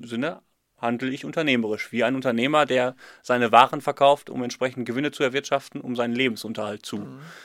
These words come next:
Speaker 1: finanzieren. Das ist so die erste Faustregel. Warum verleihe ich einen Orden für besondere Verdienste auf dem Schützenfest? In dem Zeitpunkt tue ich das ja nicht,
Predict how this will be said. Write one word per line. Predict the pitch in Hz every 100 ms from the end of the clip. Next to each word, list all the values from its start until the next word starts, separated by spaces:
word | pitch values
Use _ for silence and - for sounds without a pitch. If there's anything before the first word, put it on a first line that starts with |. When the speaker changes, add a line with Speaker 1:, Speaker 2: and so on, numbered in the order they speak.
| - -
Speaker 1:
finanzieren. | 117 104 - 110 101 - - - -
Das | - 113
ist | 143 - - -
so | - 113
die | 123
erste | 117 127 123
Faustregel. | - 113 - 110 101 98 - _ - - - -
Warum | 123 135 151 -
verleihe | - 135 127 147
ich | 151 -
einen | 123 127
Orden | - 139 160 165 156
für | 143
besondere | 123 117 139 147 143
Verdienste | - 110 123 160 - - 113
auf | 117 -
dem | 110
Schützenfest? | - 120 - 110 - - - - _ _ _ -
In | 123
dem | 120 131
Zeitpunkt | - 139 - 127 127
tue | 147
ich | 135
das | 127 123
ja | 117
nicht, | 139 151 -